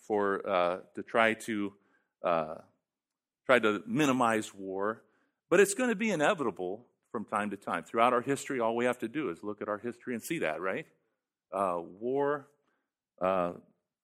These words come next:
through, through every, uh, you know, every spot of time in our, in our history. And, uh, so, you know, if you're a pacifist, please just listen and,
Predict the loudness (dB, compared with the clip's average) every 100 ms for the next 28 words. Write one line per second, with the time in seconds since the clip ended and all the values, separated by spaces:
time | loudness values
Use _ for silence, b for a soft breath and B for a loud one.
0 | _ -6 -2 -2 -4 -2 0 4 4 2
1 | -2 -4 _ _ _ _ -10 -10 -12 _
2 | _ _ _ _ -10 -8 -8 -12 _ _
3 | _ _ _ _ _ -2 2 2 -2 -6
4 | 2 4 4 0 -2 0 0 0 2 0
5 | -2 -4 -4 -4 -6 -6 -12 -14 _ _
6 | _ _ _ _ _ _ _ -4 2 4
7 | 4 4 6 4 0 _ _ _ _ _
8 | _ _ _ _ 2 8 8 8 6 4
9 | 4 4 0 2 2 2 -2 -2 -2 -4
10 | -14 _ _ _ _ -4 -4 -2 -6 -2
11 | -4 -4 -6 -6 -10